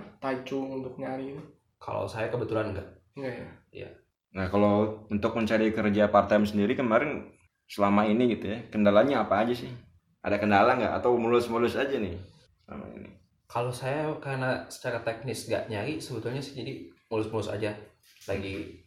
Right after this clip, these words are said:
Speaker 2: kerja di mana,
Speaker 3: Hmm.
Speaker 2: ditawarin. "Kak, bantuin ini bisa, bisa. Lagi kerja di
Speaker 3: Hmm.
Speaker 2: mana?" Ditawarin.
Speaker 3: Hmm.
Speaker 2: Pas itu ngobrol sama apa, ditawa-,
Speaker 3: Hmm.
Speaker 2: ditanya, "Kamu pernah ngelakuin kayak gini nggak?" "Pernah."
Speaker 3: Iya.
Speaker 2: "Ditawarin bisa bantu saya atau enggak?"
Speaker 3: Hmm.
Speaker 2: Tapi kalau misalnya bagi yang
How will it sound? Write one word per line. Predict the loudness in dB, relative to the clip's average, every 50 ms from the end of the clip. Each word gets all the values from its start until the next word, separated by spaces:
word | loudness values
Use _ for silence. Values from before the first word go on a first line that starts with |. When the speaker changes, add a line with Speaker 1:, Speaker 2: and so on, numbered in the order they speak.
| _ _ _
Speaker 2:
kerja | _ -10 -10 -6 -4 -4 -4
di | -4 -6
mana, | -6 -6 -6 -6 -6 -6
Speaker 3:
Hmm. | -4 -4 -4 -4 -6 -6 -6 -8
Speaker 2:
ditawarin. | -8 -6 -4 -2 0 0 0 0 -2 -4 -4 -4 -4 -6 -8 -4
"Kak, | -2 0 2
bantuin | 2 0 0 0 -2 -2 -2
ini | -2 -2 -2
bisa, | -4 -4 -4 -4 -6 -8
bisa. | -8 -14 -12 -10 -8 -6 -6 -8 -8
Lagi | -4 -4 -4 -2
kerja | -2 -4 -4 -4
di | -6 -6
Speaker 3:
Hmm. | -6 -6
Speaker 2:
mana?" | -6 -6 -6 -6
Ditawarin. | -6 -6 -6 -6 -6 -6 -6 -6 -6 -8 -8 -8 -10 -12 -16 _ _ _ _
Speaker 3:
Hmm. | -14 -12 -12
Speaker 2:
Pas | -10 -10
itu | -8 -8 -10 -10 -12 -16 -18 -10
ngobrol | -8 -6 -6 -2 0 0 0
sama | 0 -2 -6 -6 -6 -6
apa, | -6 -6 -6 -6 -6 -8 -10 -16 -20 _ _
ditawa-, | _ -6 -4 -2 -2 -2 -4
Speaker 3:
Hmm. | -4 -8 -10
Speaker 2:
ditanya, | -12 -10 -10 -10 -8 -6 -8 -8 -10 -12 -16 -20 _ _ _
"Kamu | _ -4 -4 -2 -2
pernah | -2 -2 -2 -4 -6 -6 -8
ngelakuin | -8 -8 -8 -6 -8 -8
kayak | -8 -8 -8
gini | -8 -8 -8 -8
nggak?" | -8 -10 -12 -14 -20 _ _ _ _ _
"Pernah." | -10 -8 -6 -4 -6 -6 -8 -12 -18
Speaker 3:
Iya. | _ -18 -16 -14 -14 -10 -10
Speaker 2:
"Ditawarin | -6 -4 -2 -2 -2 -2 -4 -4 -6
bisa | -8 -8 -8
bantu | -8 -8 -8 -8
saya | -10 -10 -10 -8 -8 -10
atau | -10 -12 -18 -20
enggak?" | -18 -14 -14 -12 -14 -12 -10
Speaker 3:
Hmm. | -8 -6 -6 -4 -6 -6 -8 -8 -8 -10 -10 -10 -12 -14 -18 -20 -20 _
Speaker 2:
Tapi | _ -2 -2 -2 -2 -2 -2 -2 -2 -2
kalau | -6 -6 -6 -4
misalnya | -4 -4 -6 -8 -8 -8 -6 -6 -6
bagi | -4 -4 -4 -2 -2
yang | -4 -4